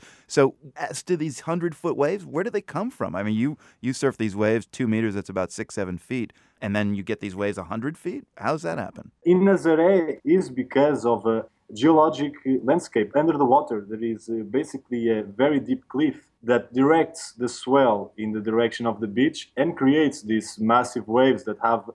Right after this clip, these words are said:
Speaker 2: a triangle shape size. And, uh, yeah, it's basically connection with swell, wind, a little bit of the conditions make the day, you know?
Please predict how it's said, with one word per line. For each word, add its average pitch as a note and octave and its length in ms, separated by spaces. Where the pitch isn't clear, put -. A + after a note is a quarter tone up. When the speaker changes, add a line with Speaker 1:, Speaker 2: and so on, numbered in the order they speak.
Speaker 2:
a A2 60
triangle B2+ 540
shape C#3+ 380
size. A#2+ 480
And, A2 260
uh, A2+ 420
yeah, D3+ 200
it's A#2 360
basically D3+ 540
connection D3 680
with C#3 200
swell, E3+ 720
wind, E3 480
a C#3+ 60
little E3+ 260
bit E3+ 240
of D3+ 280
the C#3 80
conditions D#3 800
make C#3+ 320
the G#2+ 120
day, A2+ 400
you G#2+ 120
know? B2+ 240